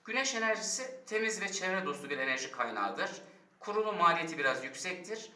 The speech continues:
ve bir de tabii ki güneşe ihtiyacımız var. Bulutlu gün olduğu zaman burada sıkıntı yaşıyoruz.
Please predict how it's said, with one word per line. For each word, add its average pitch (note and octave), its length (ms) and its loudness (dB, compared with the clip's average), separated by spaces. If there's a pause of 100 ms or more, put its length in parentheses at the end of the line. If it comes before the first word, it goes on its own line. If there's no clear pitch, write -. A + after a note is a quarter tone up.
(200)
ve F#3+ 140 0
bir G3 180 -2
de G3+ 180 0
tabii F#3+ 280 -2
ki F3+ 160 -8
güneşe D#3+ 340 0
ihtiyacımız A2 600 -2
var. F3+ 140 2 (300)
Bulutlu G3 340 -2
gün C#3+ 100 -4
olduğu C#3+ 360 -2
zaman E3 420 6 (200)
burada F3 200 0
sıkıntı C#3+ 400 -6
yaşıyoruz. - 600 -2